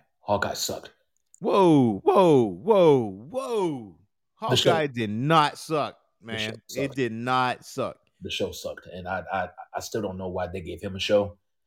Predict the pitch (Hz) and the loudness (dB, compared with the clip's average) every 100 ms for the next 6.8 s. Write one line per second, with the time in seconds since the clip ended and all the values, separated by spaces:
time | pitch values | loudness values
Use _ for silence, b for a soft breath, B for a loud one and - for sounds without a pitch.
0 | _ _ _ _ - - 262 220 165 127 | _ _ _ _ -6 0 0 2 0 0
1 | 165 165 143 107 143 185 110 101 170 160 | -2 -2 -2 -4 0 0 -2 -2 -4 -4
2 | 151 180 143 120 131 117 92 - _ 165 | -6 -6 -10 -6 -4 -4 -8 -14 _ 2
3 | 170 123 185 143 117 - 135 170 131 117 | 2 2 -2 -4 -10 -8 0 0 2 2
4 | 110 98 131 139 135 101 98 92 90 113 | 2 2 2 4 2 -4 -6 -6 -4 -6
5 | 107 107 98 110 101 95 87 - 95 92 | -6 -8 -8 -8 -8 -10 -12 -16 -14 -12
6 | 87 92 87 - - 104 80 | -10 -10 -10 -14 -12 -10 -10